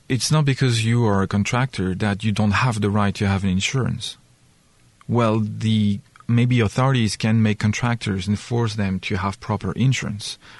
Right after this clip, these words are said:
Whether you're an employee or if, whether you're a contractor, because of the regulations today, there is a, a loophole that would maybe allow,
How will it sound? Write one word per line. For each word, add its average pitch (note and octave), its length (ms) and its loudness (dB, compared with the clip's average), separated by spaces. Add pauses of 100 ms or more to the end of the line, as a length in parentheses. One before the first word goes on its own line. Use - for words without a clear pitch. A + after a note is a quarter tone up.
Whether A2+ 340 2
you're A2 220 2
an G#2 100 4
employee A2 680 2
or G2 380 -2
if, - 260 -4
whether G#2 300 2
you're G2 160 0
a F#2+ 40 -2
contractor, G2+ 720 -4 (120)
because A2 400 -2
of F#2+ 260 -4 (540)
the A2+ 160 -2
regulations G#2 800 0
today, F#2+ 460 -6 (360)
there G#2+ 300 2
is G2+ 200 2
a, F#2 320 0 (220)
a G2+ 100 -2
loophole G2+ 540 0
that G2+ 280 -2
would G2+ 200 -4
maybe G2 360 0
allow, G2 480 -2